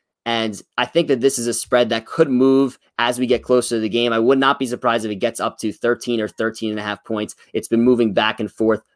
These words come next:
all week. So I am rolling with the Nittany Lions. I'm rolling with Penn State. I am praying that I do not get my heart broken once again for the second straight week, but I really do like Penn State to cover the spread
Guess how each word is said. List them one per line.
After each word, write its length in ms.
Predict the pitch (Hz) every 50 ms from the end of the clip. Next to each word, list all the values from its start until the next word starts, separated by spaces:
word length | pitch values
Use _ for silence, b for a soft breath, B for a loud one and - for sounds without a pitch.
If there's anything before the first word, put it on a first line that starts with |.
| _ _ -
all 240 | 101 110 110 107 101
week. 300 | 107 120 123 117 - _ _ _
So 400 | - - 113 104 104 104 - - _ _ - -
I 140 | - 113 113
am 120 | 107 104
rolling 520 | 107 110 123 143 151 170 175 180 175 165
with 160 | 147 143 135 -
the 60 | 123
Nittany 260 | 120 127 117 117 120
Lions. 460 | 117 113 113 117 117 117 117 113 110 _ _ _
I'm 180 | - 104 107 107
rolling 300 | 113 127 135 135 139 139
with 160 | 131 123 -
Penn 140 | - 123 120
State. 320 | - - - 117 117 110 - -
I 100 | 110 117
am 140 | 120 113
praying 340 | - - 156 160 165 160 151 135
that 80 | -
I 120 | 98 117 120
do 100 | 117 117
not 240 | 117 120 120 117
get 100 | - 117
my 120 | 110 107 104
heart 260 | 98 117 117 113 113
broken 400 | - 113 113 110 - 117 104 - _ _ _ -
once 320 | - 104 117 123 120 - 123
again 340 | 104 90 110 104 104 101 - _ _ _
for 340 | - - - 107 110 110 110
the 120 | 92 98
second 300 | - - 107 104 - 98
straight 200 | - - 110 98
week, 220 | 95 104 101 90 -
but 100 | - 107
I 120 | 92 113
really 260 | 123 127 147 151 131
do 200 | 120 107 123 120
like 200 | 113 110 107 -
Penn 160 | - - 110 95
State 240 | - - 107 101
to 60 | - -
cover 180 | - 110 98
the 80 | 101 98
spread 320 | - - - 101 98 90